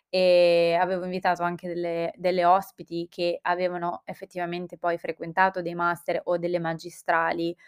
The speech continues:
uhm, in comunicazione, potevano dare la loro opinione, la loro visione della cosa, della loro esperienza.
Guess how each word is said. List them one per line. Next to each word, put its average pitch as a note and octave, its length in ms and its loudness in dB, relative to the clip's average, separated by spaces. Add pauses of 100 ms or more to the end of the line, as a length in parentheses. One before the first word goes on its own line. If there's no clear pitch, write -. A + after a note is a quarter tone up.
(240)
uhm, E3 420 -4
in F3 160 -8
comunicazione, F3+ 880 -6
potevano F3 420 -4
dare E3+ 240 0
la E3 140 2
loro E3 480 -2
opinione, E3+ 500 -6
la E3+ 100 0
loro E3+ 240 -2
visione E3+ 360 -6
della E3+ 240 -4
cosa, E3+ 340 0
della D#3+ 200 -4
loro E3 200 0
esperienza. F3 800 -6